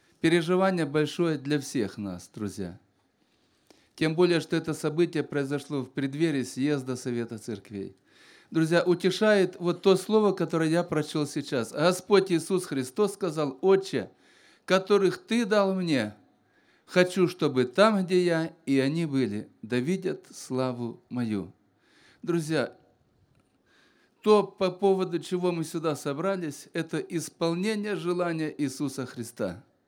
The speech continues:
И это нас утешает. Пусть Господь нас благословит. Аминь. Помолимся.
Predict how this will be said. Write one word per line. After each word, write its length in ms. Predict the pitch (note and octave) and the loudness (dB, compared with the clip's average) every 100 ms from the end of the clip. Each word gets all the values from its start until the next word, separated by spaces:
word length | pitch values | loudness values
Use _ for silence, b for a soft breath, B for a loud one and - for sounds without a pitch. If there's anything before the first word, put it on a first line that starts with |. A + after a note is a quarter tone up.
| b b b | b b b
И 80 | E3+ | 4
это 240 | G3 F3 | 4 2
нас 260 | C#3 C#3 B2 | -2 -2 -4
утешает. 600 | - A#2 - G2 F#2+ - | -8 -10 -8 -8 -8 -6
Пусть 220 | G#3 F#3 | -4 -2
Господь 440 | E3 C#3+ C#3 C3 C3 | -2 -2 -2 -2 -2
нас 180 | A#2+ | -4
благословит. 640 | G#2+ B2 C3 B2+ F#3 F#3+ F#3+ | -4 -4 -2 0 2 0 0
Аминь. 360 | D3+ D3 B2 G2+ | 0 2 2 0
Помолимся. 720 | C#3 D3 A2+ F#2+ F#2 - | 0 2 2 0 -4 -10